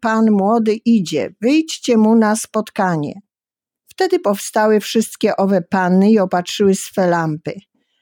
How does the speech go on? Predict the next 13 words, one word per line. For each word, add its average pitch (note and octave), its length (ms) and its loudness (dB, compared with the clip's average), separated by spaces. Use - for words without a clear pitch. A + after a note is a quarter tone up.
A F#3 120 0
nierozsądne G3+ 960 2
rzekły F#3 380 0
do F3 120 0
roztropnych: - 960 -6
'Użyczcie B3 600 0
nam F#3+ 220 2
swej F#3+ 360 -2
oliwy, F#3 400 2
bo G#3 120 0
nasze F#3+ 300 0
lampy F3 420 0
gasną.' G3 600 -4